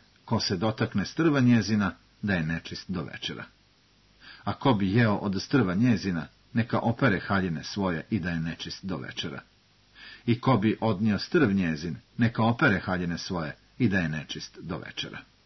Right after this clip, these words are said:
I sve što puže po zemlji, da vam je gadno, da se ne jede. „Što god ide na trbuhu i što god ide na četiri noge ili ima više noga između svega što puže po zemlji,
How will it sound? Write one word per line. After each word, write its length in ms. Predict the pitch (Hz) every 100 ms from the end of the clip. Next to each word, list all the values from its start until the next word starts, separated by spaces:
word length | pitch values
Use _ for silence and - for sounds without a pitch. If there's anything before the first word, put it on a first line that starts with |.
| _ _ _ _ _ _ _ _ - -
I 80 | 120
sve 220 | 113 127
što 200 | 117 -
puže 400 | 110 143 113 95
po 120 | - 87
zemlji, 400 | 95 101 87 -
da 140 | 110
vam 180 | 92 92
je 100 | 87
gadno, 420 | 78 113 95 101 - -
da 120 | 82
se 180 | - 85
ne 100 | 58
jede. 300 | 50 53 58 _ _ _ _ _ _ _ - -
„Što 220 | - - 131
god 200 | 160 135
ide 220 | 151 156
na 100 | 113
trbuhu 520 | - 160 160 120 98
i 60 | 117
što 180 | -
god 220 | 110 143 110
ide 220 | 123 127
na 100 | 110
četiri 460 | - 123 113 98
noge 340 | 101 131 92 78 - - - -
ili 280 | 110 107 -
ima 240 | 123 110
više 400 | 101 120 - 107
noga 520 | 98 104 120 123 78 -
između 380 | 107 90 98 101 -
svega 420 | - 123 98 87
što 200 | - 98
puže 340 | - 101 85
po 180 | 82 87
zemlji, 380 | 76 117 139